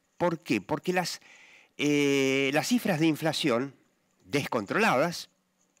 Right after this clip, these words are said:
pero venían más o menos coincidiendo con lo que decían no solamente las encuestadoras, las consultoras privadas,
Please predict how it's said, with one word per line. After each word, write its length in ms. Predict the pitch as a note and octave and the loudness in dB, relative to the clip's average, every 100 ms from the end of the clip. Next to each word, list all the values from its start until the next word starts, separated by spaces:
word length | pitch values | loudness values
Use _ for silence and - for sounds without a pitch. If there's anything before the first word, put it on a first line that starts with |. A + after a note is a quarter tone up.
| _ _ | _ _
pero 280 | - G3 A3+ _ _ _ _ _ D3+ | 0 2 0 _ _ _ _ _ -4
venían 500 | G#3 A#3 A#3 G3+ - | -2 0 2 0 -2
más 460 | B2+ D#3+ G3+ - - | -6 -2 -2 -2 -8
o 120 | C#3 | -2
menos 540 | C3+ F#3 E3+ G2+ - - - - _ | 0 2 2 -2 -6 -18 -20 -20 _
coincidiendo 1000 | - F3 F3+ - F#3 E3 E3+ E3+ E3+ F#3+ F#3 - - - | 0 2 2 -2 -2 0 0 0 0 -4 -4 -18 -20 -2
con 360 | D3 E3+ F3+ - _ _ _ | 0 0 -2 -10 _ _ _
lo 320 | - C3+ C#3+ B2+ | -6 0 0 2
que 100 | C3+ | 0
decían 360 | C#3 F3+ C#3+ | 0 0 0
no 100 | G#3+ | 0
solamente 420 | A3 F#3 D#3 E3 | -2 0 0 0
las 140 | C#3 A2+ | -2 -4
encuestadoras, 520 | G#2 F#2+ F#2+ G2+ G#2+ - | -6 -8 -6 -6 -6 -10
las 260 | G2 D#2+ - | -8 -8 -10
consultoras 480 | F#2+ F2+ F2 B2+ | -14 -12 -6 -6
privadas, 560 | - G2+ G2 C2 E2+ - | -4 -4 -2 -4 -8 -12